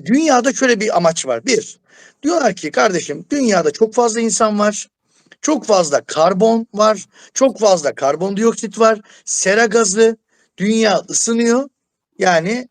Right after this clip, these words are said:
işte karbon ayak izi ve karbondioksit ve sera etkisi. Bunun içine hayvanları da dahil ediyorlar.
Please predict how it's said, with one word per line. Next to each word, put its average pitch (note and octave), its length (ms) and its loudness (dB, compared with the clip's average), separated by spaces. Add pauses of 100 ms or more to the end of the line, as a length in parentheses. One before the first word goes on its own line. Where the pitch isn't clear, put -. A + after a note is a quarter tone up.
(140)
işte F#3+ 300 -10
karbon F3 380 2
ayak D#3+ 260 0
izi D3 200 -6
ve C#3 200 4
karbondioksit E3+ 800 0
ve F3 300 0
sera C3 280 -2
etkisi. G#3 560 -2 (480)
Bunun A#3+ 140 0
içine A3+ 240 0
hayvanları G3 480 2
da D3 100 0
dahil B2+ 200 2
ediyorlar. A#2 560 -4